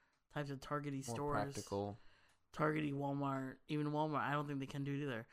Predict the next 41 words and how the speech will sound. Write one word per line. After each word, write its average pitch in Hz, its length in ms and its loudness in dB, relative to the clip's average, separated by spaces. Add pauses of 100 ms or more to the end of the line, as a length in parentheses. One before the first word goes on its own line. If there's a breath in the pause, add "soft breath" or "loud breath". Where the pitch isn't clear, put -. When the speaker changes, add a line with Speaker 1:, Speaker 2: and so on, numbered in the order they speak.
(180 loud breath)
Speaker 2:
Yeah. 110 100 2
Speaker 1:
I 151 100 8
think 175 180 8
Target 165 340 10
might 151 220 8
be, 156 160 4
like, 143 200 2 (400 soft breath)
genuinely, 170 640 6
like, 147 200 4
one 151 180 2
of 151 60 4
the 151 120 2
only 151 320 0
places 143 320 -4
that 147 120 0
can 139 100 -2
actually 143 240 0
do 147 100 0
that 143 140 2
sort 160 160 0
of 156 40 -4
thing. 170 240 0
Speaker 2:
And 156 120 4
I 156 80 6
think 180 180 2
it's 359 140 2
on 320 100 8
products, 143 500 10
too. 131 300 4
Like, 113 260 4 (200)
I 139 80 4
know 175 200 6
for 160 120 4
a 147 40 10
lot 135 140 12
of 110 80 2
game 127 220 2
Speaker 1:
'Cause 131 140 4
it's 120 80 2
Speaker 2:
places, 151 180 2
Speaker 1:
genius. 156 500 0